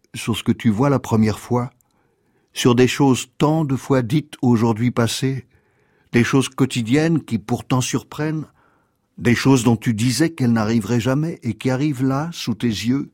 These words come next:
sur d'autres qui se répètent avec des variations infimes, d'autres qui se vendent à peine trouver le bon prix, d'autres qui ont pourri avec le passage du temps, ou qui étaient pourris dès le début sans que tu l'aies vu. Là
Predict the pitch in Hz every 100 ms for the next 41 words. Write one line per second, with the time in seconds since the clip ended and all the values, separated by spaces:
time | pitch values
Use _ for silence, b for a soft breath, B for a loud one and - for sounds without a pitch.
0 | b b b b b b - - 117 95
1 | 139 165 165 131 - 113 - 120 139 156
2 | 147 127 113 104 110 113 117 117 - 127
3 | 110 117 - - 131 127 - B B B
4 | B - 139 151 123 117 131 - 127 113
5 | 127 135 123 - 120 117 - 110 117 113
6 | 113 110 - 117 123 b b b b b
7 | b b 143 147 123 - 135 120 120 117
8 | 110 107 110 107 120 110 104 117 107 95
9 | 104 - 113 107 B B - 117 - 120
10 | 117 123 - 127 123 107 107 113 110 123
11 | 123 113 - 104 - 110 110 110 110 127
12 | - B B B B 120 147 139 -